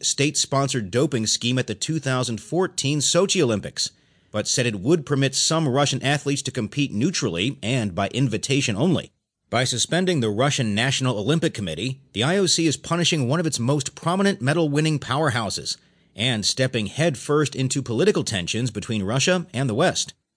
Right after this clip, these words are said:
The sanctions indicate the I O C is taking a stronger position against doping, after more than a year of grappling with investigations by other sports officials into allegations of Russian meddling at the Sochi Games.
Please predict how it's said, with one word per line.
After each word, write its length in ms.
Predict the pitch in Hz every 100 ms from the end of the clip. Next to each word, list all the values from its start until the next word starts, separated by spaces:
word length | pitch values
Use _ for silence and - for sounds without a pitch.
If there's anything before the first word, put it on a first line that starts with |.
| _
The 100 | -
sanctions 460 | 95 123 151 143 127
indicate 480 | 131 127 - 131 151
the 160 | 120
I 180 | 120 143
O 100 | 147
C 240 | 131 143 147
is 80 | -
taking 320 | 170 170 160
a 40 |
stronger 460 | 120 - 151 185 165
position 480 | 127 107 165 - 165
against 420 | 113 117 156 95
doping, 360 | 135 156 104 - _ _ _
after 260 | - 127 127
more 320 | 110 147 196
than 160 | 151 139
a 40 |
year 580 | 113 107 175 135 110 139
of 180 | 117 104
grappling 460 | 107 123 143 139 127
with 160 | 123
investigations 800 | 104 92 135 135 107 127 131 113
by 160 | 113 113
other 260 | 151 190
sports 360 | 175 - 107 92
officials 540 | 95 101 117 175 170 -
into 280 | 110 104 113
allegations 600 | 113 123 107 127 135 113
of 80 | 95
Russian 440 | 92 131 135 104
meddling 420 | 127 151 104 117
at 140 | 117 120
the 60 |
Sochi 380 | 113 147 165 160
Games. 440 | 107 82 - -